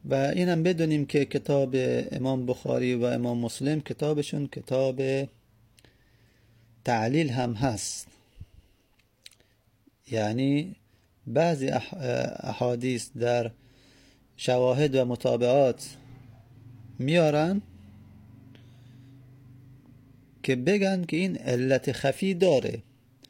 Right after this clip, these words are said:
اما نه اینکه توضیح بدند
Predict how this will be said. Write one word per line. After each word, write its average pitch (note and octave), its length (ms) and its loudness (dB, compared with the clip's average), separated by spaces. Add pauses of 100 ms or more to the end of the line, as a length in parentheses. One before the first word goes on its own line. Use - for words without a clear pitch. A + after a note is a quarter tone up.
(480)
اما E3 580 0 (1300)
نه D#3 80 2
اینکه F#3+ 220 2
توضیح D#3 440 2
بدند C#3 600 0